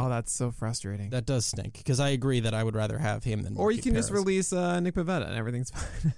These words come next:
Speaker 2: You just put him in the back
Speaker 1: I
Speaker 2: of
Speaker 1: know,
Speaker 2: the
Speaker 1: that's why I'm saying that, yeah.
Speaker 2: <laughs> Uh, all right, another, so keep that in mind. So pay attention to Tanner Houck.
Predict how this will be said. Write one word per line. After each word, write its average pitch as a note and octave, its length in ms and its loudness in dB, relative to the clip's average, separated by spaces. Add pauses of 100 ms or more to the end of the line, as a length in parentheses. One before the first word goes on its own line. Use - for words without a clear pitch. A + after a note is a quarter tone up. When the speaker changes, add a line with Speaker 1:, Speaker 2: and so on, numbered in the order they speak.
Speaker 2:
You A3+ 180 4
just A4+ 180 0
put C#5 100 4
him B4+ 300 2
in - 60 -6
the C5+ 60 2
back B4+ 80 4
Speaker 1:
I - 120 2
Speaker 2:
of - 60 2
Speaker 1:
know, - 100 4
Speaker 2:
the A#4+ 120 4
Speaker 1:
that's - 160 2
why - 80 2
I'm - 120 2
saying C#3+ 340 4
that, B2+ 160 4
yeah. C#3+ 200 2
Speaker 2:
<laughs> - 880 -2
Uh, F3 180 2
all G3 100 2
right, D#3+ 160 2
another, G#3 500 4
so G3+ 420 2
keep C4+ 200 0
that B3 100 0
in A3+ 60 4
mind. F#3 280 2
So G3+ 160 2
pay C4+ 160 2
attention G#3 300 2
to C#3 80 2
Tanner C3 220 4
Houck. A#2+ 180 2